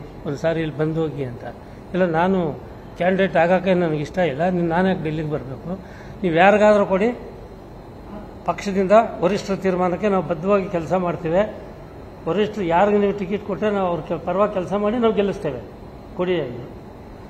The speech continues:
ಸರಿ, ನಮ್ಮ ಅಭಿಪ್ರಾಯನೂ ಕೇಳಿದ್ರು, ಯಾರು ಕೊಡಬೇಕು ಅಂತ. ಕೊಟ್ರೆ ಡಾಕ್ಟರ್ ಸುಧಾಕರ್ಗೆ ಕೊಡಿ ಅಂತ ನಾನು ಹೇಳಿದ್ದೀನಿ.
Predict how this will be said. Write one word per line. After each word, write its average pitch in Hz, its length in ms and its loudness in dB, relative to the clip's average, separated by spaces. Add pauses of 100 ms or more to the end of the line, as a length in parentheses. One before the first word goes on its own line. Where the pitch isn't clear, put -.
(140)
ಸರಿ, 233 140 4
ನಮ್ಮ 226 300 6
ಅಭಿಪ್ರಾಯನೂ 208 580 4
ಕೇಳಿದ್ರು, 160 480 -2
ಯಾರು 196 220 6
ಕೊಡಬೇಕು 156 560 -4
ಅಂತ. 123 240 -12 (720)
ಕೊಟ್ರೆ 226 260 0
ಡಾಕ್ಟರ್ 196 300 6
ಸುಧಾಕರ್ಗೆ 190 540 0
ಕೊಡಿ 170 260 -4
ಅಂತ 156 180 -4
ನಾನು 240 180 0
ಹೇಳಿದ್ದೀನಿ. 180 360 -2